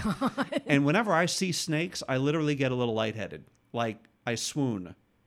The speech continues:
Speaker 2: I'm really uncomfortable with them. And it wasn't like I ever had a bad experience with a snake. It's just e-, ever, even as a child in a backyard and I would see a snake, I would be terrified.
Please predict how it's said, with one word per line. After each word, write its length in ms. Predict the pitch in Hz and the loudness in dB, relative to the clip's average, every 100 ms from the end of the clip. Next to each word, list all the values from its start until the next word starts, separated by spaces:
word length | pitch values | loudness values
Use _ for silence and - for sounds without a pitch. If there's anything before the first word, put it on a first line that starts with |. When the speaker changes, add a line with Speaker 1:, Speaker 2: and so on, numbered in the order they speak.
| _ | _
Speaker 2:
I'm 460 | 113 113 113 110 113 | -2 0 0 -2 0
really 380 | 131 143 131 123 | 2 2 4 2
uncomfortable 500 | 113 120 110 - 90 | -2 -6 -8 -6 -6
with 120 | 90 | -6
them. 240 | 85 76 - - - - _ | -10 -12 -18 -20 -20 -20 _
And 420 | 120 113 113 113 - - | -2 0 0 -2 -4 0
it 40 | |
wasn't 240 | 156 180 | 0 2
like 120 | 165 147 | 0 0
I 80 | |
ever 140 | 139 139 | 0 0
had 140 | 135 | -2
a 40 | 107 | -2
bad 240 | 107 110 | -2 -2
experience 480 | 117 - 117 123 131 | -4 -8 -6 -6 -6
with 100 | 139 | -6
a 40 | 135 | -6
snake. 440 | 151 151 175 - | -4 -6 -6 -8
It's 200 | 135 127 | -6 -6
just 340 | - 131 - - | -2 -2 -2 -6
e-, 140 | 156 - | -4 0
ever, 280 | 139 151 143 _ | 0 0 -4 _
even 200 | 160 143 | -4 -2
as 120 | 143 | -2
a 60 | 131 | -4
child 360 | 131 127 123 104 | -2 -2 -2 -2
in 60 | |
a 40 | 98 | -4
backyard 440 | 104 101 110 101 | -4 -4 -4 -4
and 80 | 98 | -4
I 60 | 98 | -6
would 120 | 98 | -8
see 160 | 104 95 | -8 -8
a 20 | |
snake, 360 | - 98 92 85 | -8 -8 -8 -10
I 40 | |
would 80 | 90 | -14
be 100 | 92 | -14
terrified. 600 | - 107 98 87 78 | -8 -8 -8 -8 -12